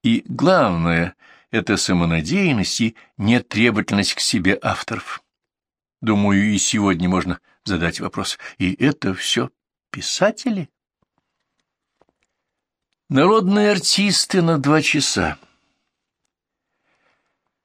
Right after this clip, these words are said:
В Софии во время заседания Советско-болгарского клуба творческой молодёжи нас принимали на горе Витоша, господствующей над столицей.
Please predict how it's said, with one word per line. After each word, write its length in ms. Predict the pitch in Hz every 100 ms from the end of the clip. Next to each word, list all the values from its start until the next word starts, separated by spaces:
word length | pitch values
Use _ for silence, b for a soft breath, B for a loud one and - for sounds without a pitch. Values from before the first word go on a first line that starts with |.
| _ _ _ _ _ _ _
В 120 | -
Софии 800 | 160 147 - 240 240 175 117 120
во 180 | 117 113
время 300 | 113 110 110
заседания 800 | 113 - 135 110 110 104 120 -
Советско-болгарского 1120 | - 113 110 - 113 113 107 110 - 104 104
клуба 460 | - 107 92 98 - -
творческой 540 | 107 104 - - 98
молодёжи 680 | 90 90 82 180 190 180 - _
нас 340 | 117 165 202
принимали 720 | - 143 139 139 160 156 156 -
на 340 | 123 117 113
горе 380 | 113 110 127 135
Витоша, 1000 | 139 113 139 117 - 95 - - 92 107
господствующей 960 | 104 95 - - 101 - - 107 - 110
над 160 | 113
столицей. 500 | - 110 95 - -